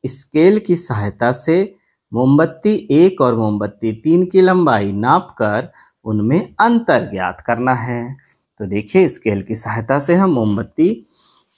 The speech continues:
एक और मोमबत्ती तीन की लंबाई ज्ञात कर अंतर निकालते हैं। तो ले आइए स्केल इसी का। तो देखिए, हम इन मोमबत्तियों को माप लेंगे। तो पहली मोमबत्ती की माप आई तीन दशमलव आठ सेंटीमीटर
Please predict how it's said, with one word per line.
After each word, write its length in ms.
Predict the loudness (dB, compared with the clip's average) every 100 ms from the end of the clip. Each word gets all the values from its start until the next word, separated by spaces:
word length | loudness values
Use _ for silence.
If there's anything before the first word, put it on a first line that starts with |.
| _
एक 380 | 2 4 4 2
और 140 | 0
मोमबत्ती 540 | 0 -2 -4 -6 -2 -4
तीन 320 | -2 -2 -2
की 120 | -2
लंबाई 380 | -4 -4 -4 -2
ज्ञात 300 | 0 0 0
कर 240 | 0 -2 -2 _ _ -12
अंतर 300 | -10 -8 -6
निकालते 540 | -4 0 0 0 0
हैं। 380 | 0 0 -4 -10 _
तो 80 | 0
ले 240 | 0 -2
आइए 520 | -4 -6 -2 0 2 0
स्केल 580 | -6 -6 2 4 4
इसी 260 | 2 -2 0
का। 260 | 2 4 2 _ _ _ _ -20 _ -20 -4
तो 80 | 0
देखिए, 380 | 2 2 4 4
हम 280 | 4 2 2
इन 280 | 0 -2 -4
मोमबत्तियों 580 | -2 2 0 0 0 0
को 120 | 2
माप 260 | 2 0 0
लेंगे। 300 | 2 4 4
तो 120 | 2 -4
पहली 420 | -6 -4 0 2
मोमबत्ती 500 | 2 0 0 0 -2
की 120 | 0
माप 300 | 2 2 0 -2
आई 320 | -4 -2 -2 -2 -4
तीन 220 | -2 -2
दशमलव 580 | -6 -6 -4 -2 -4 -2 2
आठ 240 | 2 2
सेंटीमीटर 960 | -2 -2 -2 -2 -2 -6 -8 -8 -8